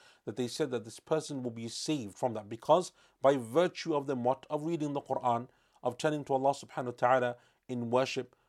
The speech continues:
of, of being from amongst those people who turn to Allah Azza wa Jalla in ibadah,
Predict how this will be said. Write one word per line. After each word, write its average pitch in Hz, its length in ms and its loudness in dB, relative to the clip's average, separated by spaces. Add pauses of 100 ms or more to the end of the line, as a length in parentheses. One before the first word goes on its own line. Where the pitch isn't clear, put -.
(140)
of, 120 400 6
of 113 280 -2
being 139 160 -4
from 127 180 -4
amongst 127 300 -2
those 120 180 -4
people 127 300 -6
who 120 80 0
turn 131 180 -4
to 131 100 -6
Allah 123 240 2
Azza 120 140 -4
wa 120 80 -2
Jalla 117 180 -4
in 110 260 -6
ibadah, 139 360 4